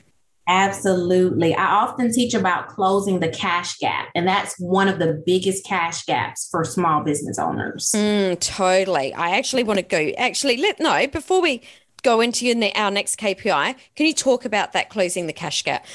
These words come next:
Speaker 2: 'Cause I think this is just so important.
Speaker 1: So one of the things you want to do, and we'll still look at the example that I just went over, you want to adjust your pricing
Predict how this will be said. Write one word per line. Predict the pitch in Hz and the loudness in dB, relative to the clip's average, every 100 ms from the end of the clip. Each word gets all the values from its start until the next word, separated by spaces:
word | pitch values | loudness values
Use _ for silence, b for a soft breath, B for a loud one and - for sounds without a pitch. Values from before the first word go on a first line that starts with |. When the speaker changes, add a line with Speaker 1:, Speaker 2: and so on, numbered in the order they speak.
| B | B
Speaker 2:
'Cause | 247 | 0
I | 254 | 2
think | 311 302 | 2 0
this | 269 262 | 0 0
is | 226 - | 0 0
just | 214 - - - | 0 0 0 2
so | 214 202 | 4 4
important. | 190 196 185 - 165 147 147 - _ _ _ _ _ _ - B B | 2 0 -4 -2 -2 -2 -6 -12 _ _ _ _ _ _ -14 B B
Speaker 1:
So | - 294 277 | 0 2 2
one | 247 277 330 | 2 4 4
of | 392 381 | 4 2
the | |
things | 381 240 220 220 214 | 2 2 4 2 4
you | 220 | 4
want | 220 220 214 | 6 4 2
to | 220 | 0
do, | 196 196 202 | 2 4 4
and | 202 202 202 | 2 2 4
we'll | 220 | 2
still | - 254 262 254 247 - | 2 2 2 2 0 0
look | 214 247 | 2 2
at | 208 180 | 0 -2
the | 202 196 | -2 0
example | 185 196 190 190 185 170 | -2 0 0 0 -2 -2
that | 165 | 0
I | 175 170 165 156 | 2 2 0 -4
just | 180 180 185 | -4 -4 -2
went | 175 | 0
over, | 160 165 156 120 151 - B B 190 | 2 2 0 -2 -2 -6 B B 4
you | 247 285 | 6 6
want | 254 262 262 262 - - | 4 2 2 0 -2 2
to | 254 240 - | 2 2 0
adjust | 202 196 175 175 185 202 247 - - | 0 0 -2 -2 0 0 -2 -6 -8
your | 180 185 175 - | -2 -2 -2 -4
pricing | 202 190 247 - 311 339 330 | -2 -2 -2 -2 -2 -2 -4